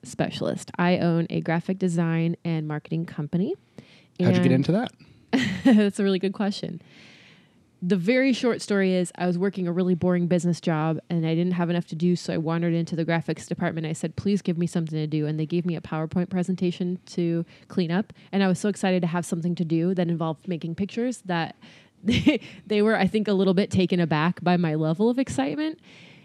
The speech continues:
Speaker 1: because I had been so bored for so many months on this project. And then they asked me if I wanted to join their team, and I said, "Absolutely." So that's how I became a graphic designer.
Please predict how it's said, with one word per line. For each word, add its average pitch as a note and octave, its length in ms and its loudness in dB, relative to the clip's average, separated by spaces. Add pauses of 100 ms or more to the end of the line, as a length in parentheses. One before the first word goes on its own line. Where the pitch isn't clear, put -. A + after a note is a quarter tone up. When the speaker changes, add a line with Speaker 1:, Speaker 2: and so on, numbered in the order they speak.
(160)
Speaker 1:
because G#3 240 4
I G3+ 60 4
had F#3+ 180 2
been F#3+ 160 2
so F#3 180 -2
bored E3 280 -4
for F3 140 0
so E3 200 -2
many E3 140 0
months D#3+ 420 -2 (140)
on E3+ 140 -6
this D#3 140 -6
project. F#3+ 520 -6 (240)
And F#3+ 360 2
then G3+ 300 2
they G3 120 2
asked G3+ 200 -2
me A3 60 0
if G#3+ 100 -2
I A3 80 -2
wanted A3+ 220 0
to A3 40 -8
join B3+ 220 -2
their C4+ 120 -2
team, D#4+ 200 -4
and A#3 80 2
I G3 60 4
said, G3+ 180 0
"Absolutely." A3 640 -4 (220)
So G#3 400 6
that's G3+ 300 2
how F#3+ 260 6
I F3+ 160 6
became F3 520 4 (100)
a G3+ 100 4
graphic F3+ 380 4
designer. G#3 520 2